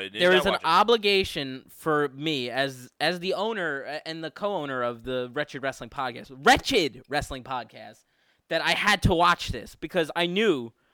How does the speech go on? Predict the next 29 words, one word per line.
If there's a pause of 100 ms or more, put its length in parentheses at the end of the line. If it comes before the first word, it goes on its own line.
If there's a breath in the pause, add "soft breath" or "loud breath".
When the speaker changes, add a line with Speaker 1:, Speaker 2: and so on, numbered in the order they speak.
(100)
Speaker 2:
we
were
gonna
have
to
dis-,
discuss
this.
So
Heath
Slater
and
Rhino (320 soft breath)
dressed
up
as (420)
Mister
and
Missus
Cla-,
Santa
Claus. (720)
Speaker 1:
Yeah,
Speaker 2:
Why?
Speaker 1:
right. (200)
Why?
Speaker 2:
I
don't
know.